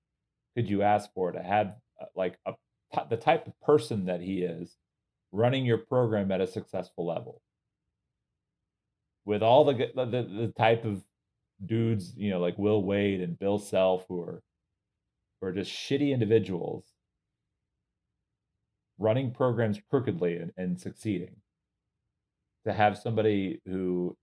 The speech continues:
is a stand-up guy actually doing it well. And it's, it's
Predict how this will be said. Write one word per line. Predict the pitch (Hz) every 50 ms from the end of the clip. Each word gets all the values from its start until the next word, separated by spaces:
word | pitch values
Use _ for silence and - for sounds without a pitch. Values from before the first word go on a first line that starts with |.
| _ -
is | 101 95 90
a | 92 87
stand-up | - - - - 110 117 123 127 131 120 95 92
guy | 101 92 90 87 85 85 82 87 - - _ _ _ _ _ _ _ _ _ _ _ _ _ _ _ _ _ _ _ _ _ _ _ _ _ _ _ _ _ _ _
actually | 98 101 104 104 - - - 110 101
doing | 95 - 107 98 95 95 90
it | 92 87 -
well. | - 71 71 - - - - _ _ _ _ _ _ _ _ _ _ _ _ _ _ _ _ _ _ _ _ _ _ _ _ _ -
And | 107 113 110 110 110 107 101 - _ _ _ _ _ _ _ _ _ _ _ _ _ _ _ _ _ _ _ _ _ _ _ _ _ _ _ _ _ _ _
it's, | - 123 - - - - _ _ _ -
it's | - 151 - -